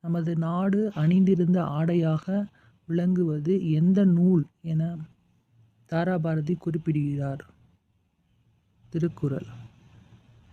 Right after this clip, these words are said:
தெய்வ வள்ளுவன் நெய்த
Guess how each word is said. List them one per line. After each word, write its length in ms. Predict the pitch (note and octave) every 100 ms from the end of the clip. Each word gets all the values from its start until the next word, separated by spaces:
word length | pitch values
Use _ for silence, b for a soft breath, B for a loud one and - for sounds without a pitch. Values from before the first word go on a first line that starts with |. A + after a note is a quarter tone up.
| _ _ _ - - _ _ _ - - - - - - - - - F3+ - D#3+
தெய்வ 400 | F3 G3+ G3 A3
வள்ளுவன் 640 | F3 E3 F3 F3+ F#3+ G3
நெய்த 420 | D#3 D3+ E3+ F#3+